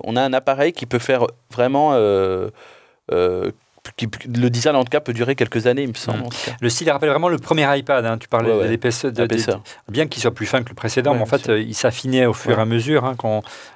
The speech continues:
Speaker 2: euh, qu'on, qu'on, au niveau du dos, il pourrait être très, très fin, comme un, une lame de rasoir sur la fin. Là, c'est, c'est plus uniforme, mais, euh, je trouve ça plus réussi, presque, il peut tenir à la verticale.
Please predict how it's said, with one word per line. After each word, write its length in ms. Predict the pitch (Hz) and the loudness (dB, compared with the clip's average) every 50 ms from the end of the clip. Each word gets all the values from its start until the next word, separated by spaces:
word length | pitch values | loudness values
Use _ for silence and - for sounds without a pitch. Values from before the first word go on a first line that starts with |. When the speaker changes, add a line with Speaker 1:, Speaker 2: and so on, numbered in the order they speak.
| _ - | _ -4
Speaker 2:
euh, 440 | 113 107 101 101 101 101 98 98 101 | 0 0 2 2 2 2 2 0 -2
qu'on, 260 | 98 - - 107 104 104 - - | -2 -4 -6 -6 -6 -4 -6 -8
qu'on, 340 | 117 - 131 120 120 120 113 | -8 -6 -6 -6 -4 -4 -4
au 140 | 113 113 110 | -2 -2 -2
niveau 180 | 107 101 107 107 | 0 0 0 0
du 140 | 104 107 | -2 -2
dos, 220 | 101 131 156 160 139 | 0 2 4 4 4
il 60 | - | 2
pourrait 160 | - - 104 | 2 -2 -2
être 60 | 98 | -2
très, 120 | - - 117 | 0 -4 -4
très 200 | - - 123 120 | -2 0 -2 -2
fin, 320 | - - 123 113 107 101 - - - - - - _ _ | 0 2 2 2 2 0 -2 -12 -20 -20 -20 -20 _ _
comme 200 | - 120 107 101 | -10 -8 -6 -4
un, 120 | 98 101 107 | -2 -2 -2
une 160 | 107 104 104 | -2 0 2
lame 140 | 117 117 113 | 2 4 4
de 60 | 110 | 4
rasoir 320 | 107 107 110 104 110 107 104 | 4 4 2 2 0 -2 -2
sur 160 | - - 107 | -2 -2 0
la 100 | 101 104 | -2 -2
fin. 160 | - - 135 | 0 0 2
Là, 160 | 123 123 131 | 4 4 4
c'est, 360 | 127 - - - 110 107 101 | 2 2 0 0 0 0 0
c'est 120 | - - - | -2 -4 -6
plus 200 | - - 131 127 | -4 -4 -4 -2
uniforme, 460 | 135 135 127 120 - 165 185 202 202 - - - - - _ _ - | -2 -2 -2 0 2 2 2 2 0 -4 -12 -18 -20 -20 _ _ -4
mais, 180 | 107 107 104 | -2 0 0
euh, 200 | 101 101 101 98 | 0 0 -2 -2
je 80 | 98 - | -4 -8
trouve 140 | - - - | -8 -6 -2
ça 80 | - 139 | -2 -2
plus 240 | 117 - - 123 | -2 0 2 4
réussi, 260 | 110 117 117 - - 160 | 4 4 4 0 -4 -4
presque, 300 | - - 139 131 - - | -2 0 -2 -2 0 -2
il 180 | 120 104 117 | -2 -2 -4
peut 120 | - - 113 | -6 -8 -4
tenir 320 | - 120 117 123 139 120 | -2 0 0 2 2 2
à 40 | 107 | 2
la 60 | 101 | 2
verticale. 640 | 104 113 - - - 107 - - 135 139 131 104 | 0 -2 -4 -4 -8 -6 -2 0 0 0 0 -2